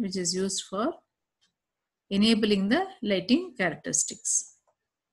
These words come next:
So once this lighting characteristics has been enabled, how many light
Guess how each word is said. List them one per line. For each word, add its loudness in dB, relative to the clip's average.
So 0
once 6
this 0
lighting 4
characteristics -2
has 0
been -4
enabled, -2
how 4
many 8
light 4